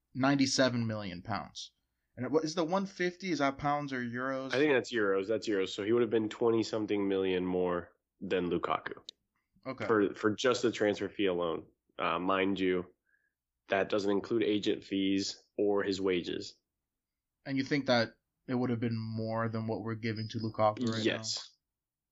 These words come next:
Speaker 1: How much
Speaker 2: Uh,
Speaker 1: more?
Speaker 2: yeah, the reason, so here's my thing. The reason we didn't get Lukaku four years ago was Mino Raiola. The reason we're not getting Erling Haaland this time around is Mino Raiola. So I think we probably pay Lukaku maybe, like,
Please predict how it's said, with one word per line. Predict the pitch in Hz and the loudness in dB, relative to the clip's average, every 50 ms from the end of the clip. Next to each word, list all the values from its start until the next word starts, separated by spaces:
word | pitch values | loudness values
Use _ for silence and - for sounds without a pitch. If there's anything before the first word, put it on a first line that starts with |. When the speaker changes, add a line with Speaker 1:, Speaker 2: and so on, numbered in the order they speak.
| _ - | _ -4
Speaker 1:
How | 98 101 113 107 104 98 104 | -2 0 2 2 2 2 0
much | 101 87 98 | 0 -2 -4
Speaker 2:
Uh, | 104 | -4
Speaker 1:
more? | 95 - | -4 -2
Speaker 2:
yeah, | 120 110 95 90 92 - - | 0 0 0 -2 -4 -4 -2
the | 123 117 | 0 0
reason, | 117 131 139 139 135 147 139 135 - - - _ | 2 2 0 2 0 0 -2 -2 -6 -12 -20 _
so | - - 117 | -6 -2 0
here's | 110 131 139 127 | 2 2 2 0
my | 117 104 98 95 | -2 -4 -6 -4
thing. | - 107 101 87 82 - - - | -2 -2 -2 -2 -4 -8 -10 -6
The | - 98 | -4 -2
reason | 101 123 135 131 139 127 | 0 0 0 2 2 2
we | 123 123 | 2 2
didn't | 127 123 123 117 | 0 0 0 0
get | 117 113 101 | 0 0 0
Lukaku | 113 110 - 117 113 110 - 107 104 | -2 -2 0 0 -2 0 -2 -4 -4
four | - 110 110 | -2 0 0
years | 107 110 120 117 104 | 2 2 0 0 0
ago | 101 95 90 95 95 92 | -2 -2 0 0 0 0
was | 90 90 98 98 87 | 0 0 0 0 0
Mino | 101 104 107 101 101 | 0 0 0 2 2
Raiola. | 92 90 90 92 101 107 98 90 82 82 85 87 - _ _ _ _ - | 2 2 2 2 2 2 2 0 0 -4 -6 -10 -12 _ _ _ _ -4
The | - | -2
reason | 101 113 110 104 104 | -2 0 0 0 0
we're | 104 104 | 2 2
not | 104 104 92 98 92 | 2 2 0 0 0
getting | 104 98 98 98 101 | 0 0 2 2 2
Erling | 98 98 95 98 95 | 2 2 2 0 0
Haaland | 95 110 107 104 101 98 95 98 98 | 0 0 0 2 2 2 0 0 0
this | 120 135 131 | -2 -2 -2
time | - - 98 85 82 | -4 -8 -6 -4 -4
around | 82 85 80 78 80 76 - | -2 -2 -2 -2 -4 -4 -4
is | 98 101 95 | -4 -2 0
Mino | 98 98 95 87 85 | 2 2 2 2 2
Raiola. | 80 80 80 82 87 90 71 60 - 104 - - _ _ _ _ _ _ - - | 2 2 2 2 2 2 0 0 -4 -6 -10 -14 _ _ _ _ _ _ -14 -10
So | - - 113 107 101 101 98 98 95 92 - - _ _ _ _ _ _ - | -4 0 2 2 4 4 4 4 2 0 0 -4 _ _ _ _ _ _ 0
I | 107 107 104 | 0 0 0
think | - 117 110 107 107 | 0 0 -2 0 -2
we | 107 104 | -4 -4
probably | - - 104 104 104 104 104 98 | -2 -2 -2 0 0 0 -2 -2
pay | - - 107 101 101 101 | -4 -2 0 2 2 2
Lukaku | 104 104 95 - 104 98 95 95 - 104 101 98 95 95 - _ _ _ - - - - _ _ _ _ _ _ _ _ _ _ _ _ _ _ _ _ _ _ - | 0 -2 -4 -2 0 -2 0 0 0 0 0 0 0 -4 -10 _ _ _ -20 -20 -20 -20 _ _ _ _ _ _ _ _ _ _ _ _ _ _ _ _ _ _ -6
maybe, | - 139 165 160 139 113 | -2 -2 0 0 2 2
like, | 101 92 92 90 - - | 2 2 0 -2 -4 -10